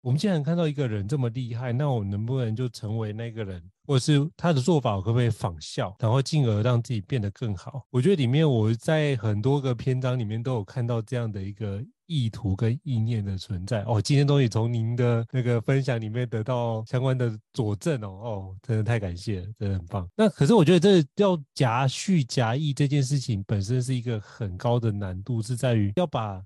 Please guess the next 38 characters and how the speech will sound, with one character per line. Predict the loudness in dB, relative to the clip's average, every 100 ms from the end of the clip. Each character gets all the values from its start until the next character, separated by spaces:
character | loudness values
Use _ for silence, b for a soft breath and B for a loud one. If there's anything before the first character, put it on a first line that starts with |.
| -2
叙 | 4 4
述 | 4 2 4
描 | 4 2
述 | 2 0
的 | 0 0
完 | 0 -2 -6 -6
整， | -6 -6 -4
而 | 0
且 | 2 4
要 | 2
同 | 2 0 0
时 | -2 -2
带 | 0 0
入 | 0
自 | -2 -4
己 | -4
的 | -6 -6
观 | -4 -2 -2
点。 | -6 -10 -2
那 | 0
等 | 4
于 | 4
是 | 4 2 2 -4
你 | 0 0
一 |
定 | 2
要 | 0
把 | 0 -6 -6 -8
很 | 0 2
多 | 4 4
的 | 4 4 2
大 | 2 2
谷 | 2
翔 | 2 2
平 | 2
的 | 0 -2
资 | -2 0 2
料 | 2 0 -4